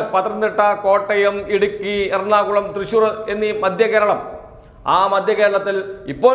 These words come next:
തന്നെ ദുർബലമാണ് കോൺഗ്രസിൻ്റെ അവസ്ഥ. പിന്നീട് കോട്ടയത്തേക്ക് വരൂ. കോട്ടയത്തേക്ക് വരുമ്പോൾ എപ്പോഴും കേരള കോൺഗ്രസ് മാണി ഗ്രൂപ്പും കോൺഗ്രസും ഒന്നിച്ച് നിന്ന് കോട്ടയം അടക്കി വാണിരുന്ന കാലമുണ്ട്. അത് പൊളിഞ്ഞിരിക്കുന്നു. കോട്ടയത്ത് ഒൻപത് സീറ്റ്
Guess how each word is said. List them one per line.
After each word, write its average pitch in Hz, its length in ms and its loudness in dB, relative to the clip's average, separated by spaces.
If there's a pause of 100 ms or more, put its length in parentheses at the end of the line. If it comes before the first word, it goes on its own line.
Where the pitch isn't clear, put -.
(100)
തന്നെ 240 260 2
ദുർബലമാണ് 196 680 2 (320)
കോൺഗ്രസിൻ്റെ 185 540 0 (200)
അവസ്ഥ. 175 220 -2 (400)
പിന്നീട് 175 280 0
കോട്ടയത്തേക്ക് 202 500 2
വരൂ. 202 120 0 (520)
കോട്ടയത്തേക്ക് 202 440 2
വരുമ്പോൾ 202 320 2 (340)
എപ്പോഴും 233 520 6 (400)
കേരള 202 280 2
കോൺഗ്രസ് 196 340 -2
മാണി 208 260 2
ഗ്രൂപ്പും 202 320 -2 (480)
കോൺഗ്രസും 202 480 0 (180)
ഒന്നിച്ച് 220 380 2
നിന്ന് 208 240 0 (540)
കോട്ടയം 190 400 2 (200)
അടക്കി 208 400 0 (200)
വാണിരുന്ന 190 400 2 (100)
കാലമുണ്ട്. 165 360 0 (640)
അത് 175 140 2 (200)
പൊളിഞ്ഞിരിക്കുന്നു. 175 600 0 (480)
കോട്ടയത്ത് 185 400 2 (180)
ഒൻപത് 214 340 0
സീറ്റ് 185 240 0